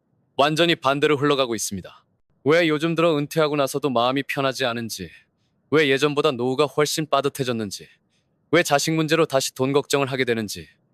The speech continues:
그 이유가 바로 여기에 있습니다. 요즘 사십 대, 오십 대 사람들 이야기를 들어보면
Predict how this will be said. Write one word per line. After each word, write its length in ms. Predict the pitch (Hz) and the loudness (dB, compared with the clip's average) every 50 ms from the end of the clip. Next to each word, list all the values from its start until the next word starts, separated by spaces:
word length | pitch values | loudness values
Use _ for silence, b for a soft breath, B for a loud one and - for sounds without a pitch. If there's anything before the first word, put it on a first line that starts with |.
| _ - | _ -4
그 180 | - 160 170 180 | 0 2 2 2
이유가 380 | 143 127 139 156 160 151 165 | 2 0 0 0 2 2 2
바로 280 | 147 - 127 135 151 135 | 2 2 2 2 2 2
여기에 300 | 113 117 120 123 139 131 | 2 0 0 0 0 0
있습니다. 420 | 117 - - 110 98 85 87 82 - - _ _ _ _ _ _ _ _ _ - | 0 -4 -6 -8 -10 -10 -12 -14 -16 -18 _ _ _ _ _ _ _ _ _ -2
요즘 300 | 123 123 139 120 95 85 _ _ _ _ _ _ _ _ _ _ - | 0 0 0 -2 -2 -6 _ _ _ _ _ _ _ _ _ _ -6
사십 400 | - - 160 156 151 - _ - | 0 0 2 2 0 -2 _ 0
대, 60 | 180 | 2
오십 320 | 156 131 135 131 - _ | 2 2 2 -2 -2 _
대 100 | - 165 | 0 0
사람들 400 | 151 - 156 151 147 147 147 139 | 0 2 0 0 0 0 0 0
이야기를 300 | 127 135 135 127 135 139 | 0 0 0 0 0 -4
들어보면 600 | 131 - 127 131 117 123 123 139 139 113 90 82 | -2 -2 -2 -2 -2 0 -2 -2 -2 -2 -4 -8